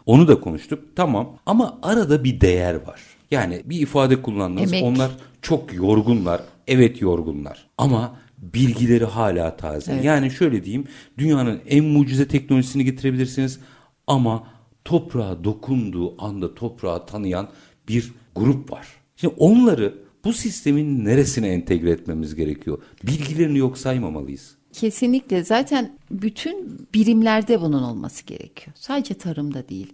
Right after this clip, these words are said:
Speaker 2: Bu deneyimli alaylı dediğimiz kısmı
Speaker 1: Hı.
Speaker 2: bir kurul oluşturulabilir. Mesela bunların bir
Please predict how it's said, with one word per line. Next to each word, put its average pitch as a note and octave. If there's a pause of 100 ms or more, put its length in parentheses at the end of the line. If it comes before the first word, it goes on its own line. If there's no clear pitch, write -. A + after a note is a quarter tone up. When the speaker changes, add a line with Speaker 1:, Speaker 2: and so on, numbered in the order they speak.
(120)
Speaker 2:
Bu B3+
deneyimli A#3
alaylı G3
dediğimiz C#3+
kısmı C3+
Speaker 1:
Hı. G#3+ (300)
Speaker 2:
bir D4
kurul A#3+
oluşturulabilir. C3+
Mesela G#3
bunların A3+
bir A3